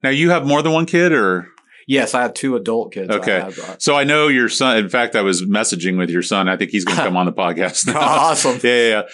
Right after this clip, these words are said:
Speaker 1: Well, it's, it's funny how quickly this happened. So Elliot, who's right next door, you know, I was talking to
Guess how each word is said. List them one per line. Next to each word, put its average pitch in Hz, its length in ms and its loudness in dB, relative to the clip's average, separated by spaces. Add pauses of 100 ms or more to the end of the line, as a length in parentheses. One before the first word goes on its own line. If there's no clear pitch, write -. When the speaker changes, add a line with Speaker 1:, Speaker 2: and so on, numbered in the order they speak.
(140)
Speaker 1:
Well, 143 240 2
it's, 139 180 0
it's 123 280 -2
funny 175 180 2
how 135 160 0
quickly 120 320 0
this 104 140 0
happened. 120 340 0
So 113 140 2
Elliot, 110 420 2
who's 92 400 0
right 98 160 2
next 95 220 -4
door, 95 420 2
you 90 80 0
know, 90 260 -2
I 87 40 0
was 85 180 -6
talking 90 380 -2
to 87 60 2